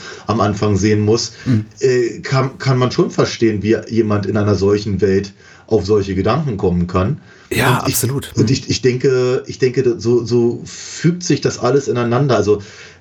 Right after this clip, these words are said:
Speaker 1: ich hab, ich hab zumindest den Ei-, Eindruck, dass der Film eine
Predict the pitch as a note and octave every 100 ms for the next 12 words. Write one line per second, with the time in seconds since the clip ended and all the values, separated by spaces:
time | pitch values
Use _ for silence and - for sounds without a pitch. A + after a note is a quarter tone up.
0 | _ - C#3 C3+ C#3+ D#3 - D3+ - -
1 | C#3+ E3+ F3 - C#3+ - B2+ A#2+ C#3 E3
2 | C3 B2 - A#2+ - - - - _ -
3 | - - - - C3+ B2 C3+ C3 B2 B2
4 | B2 A#2+ A#2+